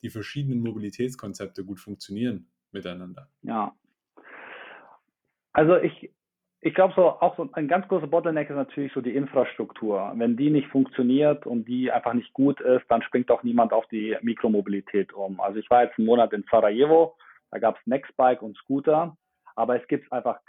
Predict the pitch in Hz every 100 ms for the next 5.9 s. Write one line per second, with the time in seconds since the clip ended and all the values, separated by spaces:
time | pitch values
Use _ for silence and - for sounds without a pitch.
0 | - 131 135 131 - 117 123 98 - 95
1 | 95 101 113 135 - 120 110 131 156 139
2 | 143 123 120 117 110 104 135 - 123 117
3 | 113 110 113 - 151 151 156 151 139 127
4 | 113 110 120 139 - 156 156 _ _ 120
5 | 113 107 107 107 110 101 95 98